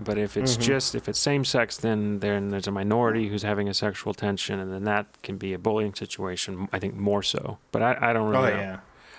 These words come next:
Speaker 2: I had a same-sex education as well, and the gay kids in my school were bullied mercilessly
Speaker 1: I would
Speaker 2: because they were gay.
Speaker 1: I, if there was a way to measure bullying, which there isn't, but it would be interesting to see if there was, like, less bullying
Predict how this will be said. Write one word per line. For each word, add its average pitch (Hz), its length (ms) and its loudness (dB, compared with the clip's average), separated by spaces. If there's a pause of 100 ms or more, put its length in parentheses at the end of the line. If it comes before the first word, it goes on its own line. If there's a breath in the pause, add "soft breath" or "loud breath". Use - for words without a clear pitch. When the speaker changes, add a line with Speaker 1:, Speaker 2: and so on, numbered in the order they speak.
(180 loud breath)
Speaker 2:
I 170 200 6
had 208 220 2
a - 20 -6
same-sex 143 520 2
education 151 500 2
as 170 140 2
well, 185 260 4
and 117 300 2
the 110 60 0
gay 160 260 2
kids 151 260 0
in 127 80 4
my 151 220 4
school 151 340 2
were 180 160 4
bullied 214 420 2
mercilessly 170 1500 4
Speaker 1:
I 135 120 4
would 147 100 4
Speaker 2:
because 208 280 4
they 196 120 6
were 170 160 4
gay. 135 240 2 (280 loud breath)
Speaker 1:
I, - 160 -2 (140)
if 131 220 -2
there 156 140 2
was 156 120 2
a 139 40 6
way 127 160 6
to 123 60 6
measure 113 380 4
bullying, 127 600 4 (220)
which - 300 -4
there 104 140 2
isn't, 110 400 0
but 104 140 2 (120)
it 120 60 2
would 117 120 2
be 113 120 0
interesting 117 380 0
to 98 60 -2
see 107 340 0
if 98 140 -4
there 104 160 2
was, 101 200 0
like, 92 200 -4 (260)
less 104 460 0
bullying 110 640 2